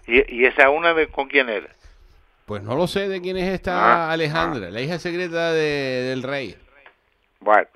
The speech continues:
Speaker 2: Sí.
Speaker 1: tiene que tener, yo para mí que tiene que tener varias o varios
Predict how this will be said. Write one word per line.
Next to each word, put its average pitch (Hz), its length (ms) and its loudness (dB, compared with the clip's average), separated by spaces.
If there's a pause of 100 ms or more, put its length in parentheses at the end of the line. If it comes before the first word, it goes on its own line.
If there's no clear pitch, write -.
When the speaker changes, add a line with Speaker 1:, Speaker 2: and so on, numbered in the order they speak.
(160)
Speaker 2:
Sí. 120 240 -10
Speaker 1:
tiene 101 160 0
que 135 100 6
tener, 131 360 6
yo 120 200 0
para 131 260 4
mí 120 160 0
que 151 140 6
tiene 147 260 4
que 131 120 6
tener 120 380 2
varias 139 600 6 (540)
o 127 140 4
varios 135 380 6